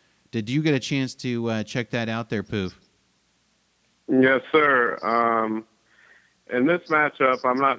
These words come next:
Speaker 2: sure if the Cowboys are ready. If they're not, they're a year or two away. Um, I think Dak and Ezekiel, um, and that offensive line are gonna be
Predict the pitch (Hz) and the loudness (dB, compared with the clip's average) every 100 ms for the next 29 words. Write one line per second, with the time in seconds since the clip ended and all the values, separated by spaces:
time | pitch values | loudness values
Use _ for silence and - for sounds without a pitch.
0 | - 139 131 127 123 123 - _ _ _ | -2 0 2 2 0 -4 -18 _ _ _
1 | _ _ 120 110 107 131 127 120 120 110 | _ _ -8 -8 -4 0 0 2 0 0
2 | 110 117 110 110 110 131 117 120 113 - | 0 0 0 0 -2 -2 0 2 0 0
3 | 110 104 101 110 110 101 - 110 98 104 | 0 0 0 0 0 -2 -2 0 2 2
4 | 101 92 - _ _ _ _ _ _ - | 2 -2 -8 _ _ _ _ _ _ -8
5 | 98 101 98 95 92 92 _ _ - 107 | -4 -2 -2 -4 -6 -8 _ _ -4 0
6 | 110 101 110 113 113 107 - _ _ - | 0 0 2 2 2 0 -8 _ _ -10
7 | 98 101 98 117 110 117 113 110 113 - | -6 -4 0 0 2 2 2 2 -6 -16
8 | _ _ _ _ _ - 95 98 95 92 | _ _ _ _ _ -10 -4 -2 -2 -2
9 | 104 107 110 - 107 98 98 107 107 107 | 0 2 2 0 -4 -4 -2 2 2 2
10 | 98 98 95 90 92 92 | 2 0 0 0 -2 -4